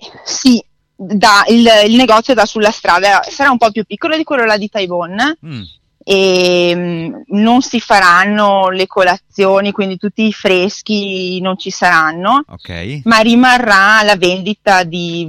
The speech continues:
Speaker 1: vino spuso, birra, alcolici,
Speaker 2: Certo.
Speaker 1: tralasciando però la parte alimentare.
Speaker 2: Così come a Sedico, vero? A Sedico che già avete aperto già il
Speaker 1: Esattamente.
Speaker 2: negozio. Mm.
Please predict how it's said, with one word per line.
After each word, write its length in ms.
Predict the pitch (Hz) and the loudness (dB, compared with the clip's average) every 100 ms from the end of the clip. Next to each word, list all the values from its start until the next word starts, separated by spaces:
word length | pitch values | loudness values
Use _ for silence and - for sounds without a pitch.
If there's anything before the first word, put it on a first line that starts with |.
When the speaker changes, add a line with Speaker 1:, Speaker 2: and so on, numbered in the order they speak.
| 156 | -8
Speaker 1:
vino 240 | 170 170 | -6 -6
spuso, 540 | 180 - 175 185 185 190 | -8 -10 -6 -4 -2 -4
birra, 720 | 160 160 175 170 175 170 160 | -4 -2 -2 0 2 4 4
alcolici, 1500 | 160 151 - 156 147 175 180 - - 185 180 160 151 160 - _ _ | 2 -2 -2 0 2 2 -2 -6 -8 -6 -6 -8 -10 -12 -16 _ _
Speaker 2:
Certo. 380 | _ 120 101 - | _ -8 -8 -4
Speaker 1:
tralasciando 840 | 214 190 202 - - 175 185 196 | 0 2 2 0 0 2 2 0
però 340 | 190 190 170 175 | 0 2 2 2
la 140 | 170 - | 0 -2
parte 360 | 156 160 180 | -2 -2 -2
alimentare. 800 | 165 156 151 156 151 131 139 143 | -2 -2 -4 -4 -4 -4 -6 -10
Speaker 2:
Così 220 | - 123 131 | -10 -8 -6
come 220 | 139 131 | -4 -4
a 40 | |
Sedico, 480 | 117 151 120 98 104 | -4 -4 -4 -6 -8
vero? 280 | 104 101 95 | -6 -6 -6
A 60 | |
Sedico 360 | 95 127 107 92 | -8 -10 -10 -8
che 120 | 104 | -10
già 140 | 95 113 | -6 -6
avete 200 | 107 101 | -6 -8
aperto 380 | 104 113 104 101 | -6 -6 -6 -2
già 100 | 269 | 0
il 80 | 262 | 2
Speaker 1:
Esattamente. 480 | 240 233 - 220 190 180 - | 2 2 0 0 -4 -8 -6
Speaker 2:
negozio. 160 | 196 190 _ - | -6 -6 _ -20
Mm. 120 | 104 | -18